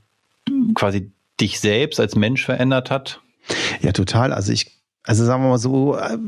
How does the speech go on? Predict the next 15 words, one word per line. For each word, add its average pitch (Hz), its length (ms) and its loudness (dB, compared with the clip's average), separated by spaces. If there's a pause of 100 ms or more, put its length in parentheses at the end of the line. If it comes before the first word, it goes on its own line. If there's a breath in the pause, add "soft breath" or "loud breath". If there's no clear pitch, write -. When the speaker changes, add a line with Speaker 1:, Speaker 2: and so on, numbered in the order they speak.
(280)
Speaker 2:
ich - 120 -2
trenne 160 260 0
als 160 140 -2
erstes 175 360 0
nicht 190 200 0
zwischen 165 240 2
Privat- 147 420 -2
und 151 180 0
Geschäftsleben. 151 540 0
Ich 131 80 0
hab 131 100 -2
nur 120 140 2
ein 110 160 2
Leben. 196 240 0 (200)
Äh, 123 260 2